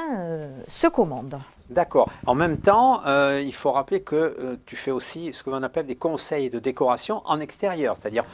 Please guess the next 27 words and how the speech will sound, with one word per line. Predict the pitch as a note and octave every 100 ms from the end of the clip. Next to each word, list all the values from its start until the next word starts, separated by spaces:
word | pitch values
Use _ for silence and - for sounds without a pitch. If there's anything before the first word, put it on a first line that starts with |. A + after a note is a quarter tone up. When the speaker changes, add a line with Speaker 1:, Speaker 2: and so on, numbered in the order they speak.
| -
Speaker 2:
tu | -
Speaker 1:
Oui. | G2+ -
Speaker 2:
peux | G#3+
aller | F3+
chez | G#3 C#3+
les | C3
Speaker 1:
Oui. |
Speaker 2:
clients. | F#3+ E3 A#2 -
Speaker 1:
Oui, | F#3+
tout | - G#3
à | F3+
fait, | D3+ - A3+ A#3+
parce | G3 -
que | G3+ G3
c'est | G3 F#3 -
très | D4+
difficile | C4 A#3 G3 - A#3+ A3+ G3+ F3+
de, | G3 G3 - -
de | -
conserver | F#3 G#3+ G3+ G#3+ G#3 A3+ A3 G#3
l'âme | F#3+ G#3+ G#3 G3+
d'une | F#3+ F#3+ F#3+
maison. | F#3 E3+ B3+ D#4 B3+
J'ai | G#3+ G#3+
un | G#3
conseil, | G#3+ G3+ G#3 F#3+
euh, | F3+ F3 E3+ E3+